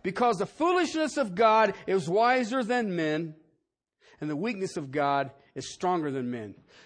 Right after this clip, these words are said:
Consider your calling, brethren, that you are not many wise,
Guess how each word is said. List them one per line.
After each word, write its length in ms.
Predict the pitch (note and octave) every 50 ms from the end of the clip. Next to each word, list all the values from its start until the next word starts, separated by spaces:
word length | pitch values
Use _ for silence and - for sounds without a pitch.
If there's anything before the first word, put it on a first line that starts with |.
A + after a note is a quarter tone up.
| _ -
Consider 680 | - - C4 B3 F3 - - - E4+ G4 G4 G4 F#4+ F#4
your 180 | F4 F4+ F4
calling, 480 | F4+ - D#4 E4+ E4+ E4 D#4 C#4+ B3 G#3
brethren, 580 | D#3+ E3 A3 A3+ A#3 A#3 B3 B3+ C4 C4 B3 - - _ _ _ _ _ _ _ _ _ _ _ _ _ _ _ _ _ _ _ _ _ _ _ _ _ _ _ _ _ _
that 180 | - G#3 G#3 G3
you 400 | G3 F3+ A3 C4+ D#4 F4+ F4+ F4
are 140 | F4 E4 D4+
not 320 | C#4+ E4 E4+ E4+ D#4 C4
many 320 | C#4 E4+ F#4+ G4+ F#4+ E4
wise, 720 | C#4 C4 C#4+ D#4 E4 D#4+ C#4 B3+ B3+ B3 A3+ - - -